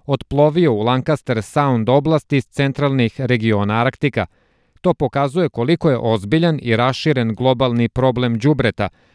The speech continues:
a Ujedinjene nacije procenjuju da je oko sto miliona tona plastike bačeno u okeane. Pronađena plastika će sada biti dodatno analizirana da bi se procenio nivo štete koji može da nanese osetljivim sredinama,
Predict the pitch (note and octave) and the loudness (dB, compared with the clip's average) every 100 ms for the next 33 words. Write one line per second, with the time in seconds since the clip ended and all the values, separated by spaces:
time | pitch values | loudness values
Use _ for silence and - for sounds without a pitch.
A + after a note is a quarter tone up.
0 | _ C3 A#2+ A#2+ B2+ D3 C#3+ G#2 G#2+ C3+ | _ 0 0 0 0 0 0 -2 -2 -4
1 | - A#2 G2 A2 A#2 D#3 D#3+ D#3+ B2 _ | -2 -2 -2 -2 -2 -2 2 2 0 _
2 | _ - C3+ C#3 C#3 D3+ - - E3+ B2+ | _ -4 0 2 2 -2 -2 0 0 0
3 | A#2 B2+ C3 A#2+ - C3+ A2+ G2+ B2 B2+ | 0 0 -2 -2 0 0 0 -2 -2 -2
4 | - D#3 D#3 A#2+ A2 - A2+ G#2+ A2 A2+ | -2 -2 0 2 0 0 -2 0 2 2
5 | - B2 B2+ B2+ G2+ _ _ _ _ _ | 2 0 2 0 -2 _ _ _ _ _
6 | _ C3+ C3 C#3 B2 A#2+ F#2 - B2+ C#3 | _ -2 0 0 -2 -4 -4 0 0 0
7 | E3+ D3+ B2 A#2+ - B2 A#2+ G#2+ B2 B2+ | 0 0 -2 -2 -2 -2 0 -2 -2 -2
8 | G#2+ C#3 C3+ G#2+ - G2 G2 G#2+ C3 B2 | 0 0 0 -2 -2 0 0 2 0 0
9 | D3+ C#3+ A2+ - _ _ - C3 C3 - | 0 0 -2 -6 _ _ -4 -4 -2 -4
10 | C3+ B2+ - C#3+ C#3+ D3 C3 C#3+ B2+ A#2+ | -4 -4 -2 -2 -2 -2 -2 -2 -2 -4
11 | - D3 A2+ - A2+ A2 C3 B2+ A#2 A2 | -2 -2 -2 -2 -2 0 0 0 -2 -2
12 | A2 A#2+ C3+ - A#2 - C3 C#3 C#3+ A#2+ | -2 -2 -2 -2 -4 -2 -4 -2 -2 -2
13 | G#2+ - A#2+ G#2+ C3 C3 F2+ | -2 -2 -2 0 0 0 -2